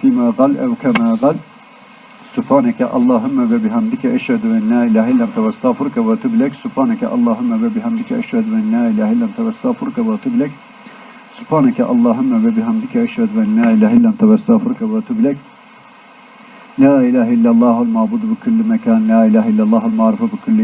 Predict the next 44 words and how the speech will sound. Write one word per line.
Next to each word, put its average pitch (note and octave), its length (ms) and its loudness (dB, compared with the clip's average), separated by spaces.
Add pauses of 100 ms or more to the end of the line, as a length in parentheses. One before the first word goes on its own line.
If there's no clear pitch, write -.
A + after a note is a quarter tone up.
لسان، A2 320 0
لا A2+ 140 2
إله A2 240 4
إلا A2 120 2
الله G#2 240 2
الموجود A2 400 -2 (100)
بكل A2 380 0
زمان، A2 320 0
لا A2+ 180 4
إله A2 200 2
إلا A2+ 160 2
الله A2+ 240 2
المذكور A2 480 -2
بكل A2+ 320 0 (120)
لسان، A#2 340 4 (460)
لا D#3 220 4
إله B2+ 240 2
إلا A#2+ 200 2
الله A2+ 240 0 (180)
كل C3 140 6
يوم A2+ 420 2
هو A#2+ 100 0
في - 160 -8
شان، A#2+ 200 2
لا A#2 140 2 (100)
إله A2 260 2
إلا A2 160 2
الله A#2+ 220 4
الأمان A2 480 0
الأمان A2+ 380 2
من A#2 200 0
زوال A#2+ 380 4
الإيمان A2 400 2
ومن A2 200 -6 (100)
شر - 260 -2
الشيطان، A#2 440 -4 (100)
يا A#2+ 60 -2 (100)
قديم B2 340 -4
الإحسان، A#2+ 360 -2 (100)
يا C3+ 60 0 (100)
غفور B2 280 -4 (120)
غفران، A#2+ 280 -2 (480)
برحمتك A#2+ 580 0
يا A#2+ 280 4